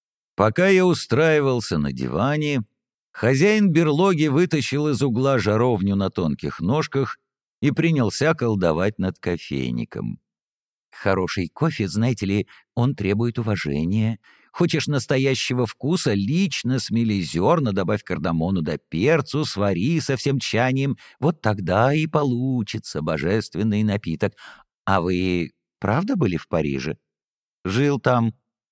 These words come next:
И как? Лучше, чем у нас?» Я пожал плечами. «Не с чем сравнивать.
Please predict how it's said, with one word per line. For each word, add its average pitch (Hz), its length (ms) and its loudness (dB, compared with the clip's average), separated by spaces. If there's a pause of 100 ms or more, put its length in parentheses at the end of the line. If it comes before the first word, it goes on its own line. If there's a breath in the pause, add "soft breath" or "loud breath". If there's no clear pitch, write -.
(220)
И 107 80 0
как? 135 320 0 (440)
Лучше, 160 440 0
чем 123 240 0
у 92 60 2
нас?» 78 340 -2 (640)
Я 104 200 2
пожал 87 460 0
плечами. 69 720 -4 (680)
«Не 226 200 4
с - 60 0
чем 175 240 2
сравнивать. 135 880 0